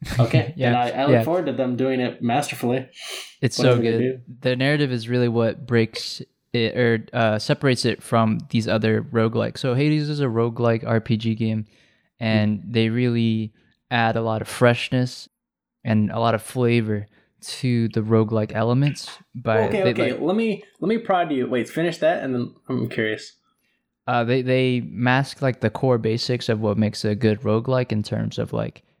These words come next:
Speaker 2: making the run feel different every time and,
Speaker 1: Hmm.
Speaker 2: you know, adding benefits the more you play. So, like, y-, it's kind of rewarding failure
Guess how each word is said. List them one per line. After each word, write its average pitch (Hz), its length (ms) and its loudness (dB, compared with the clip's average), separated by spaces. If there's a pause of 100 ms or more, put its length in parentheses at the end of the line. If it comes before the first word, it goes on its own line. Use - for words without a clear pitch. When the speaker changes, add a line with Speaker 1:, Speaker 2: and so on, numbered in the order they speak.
(160)
Speaker 2:
making 113 340 0
the 104 120 2
run 107 300 2
feel 110 200 -2
different 127 380 0
every 127 220 0
time 123 440 0
and, 107 220 -4 (100)
Speaker 1:
Hmm. 110 160 -6 (160)
Speaker 2:
you 117 100 -2
know, 104 260 0
adding 110 340 2
benefits 107 680 0
the 113 140 0
more 110 220 2
you 104 100 -2
play. 110 600 0 (360)
So, - 160 -4
like, 110 300 0 (100)
y-, 131 160 -2
it's 131 200 -2
kind 143 200 2
of 120 100 0
rewarding 117 540 0
failure 143 720 0